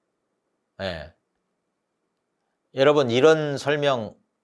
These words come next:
아마도 그동안 듣지 못하였고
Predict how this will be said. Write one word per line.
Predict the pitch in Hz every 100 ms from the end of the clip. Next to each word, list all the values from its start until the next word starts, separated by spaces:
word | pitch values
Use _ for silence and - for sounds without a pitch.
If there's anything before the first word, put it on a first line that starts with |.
| _ _ _ _ _
아마도 | 92 95 104 113 110 95 98 87 76 85 _ _ _ _ _ _ _ -
그동안 | - 143 139
듣지 | 117 - _ - 131
못하였고 | 110 107 - 95 85 - 73 73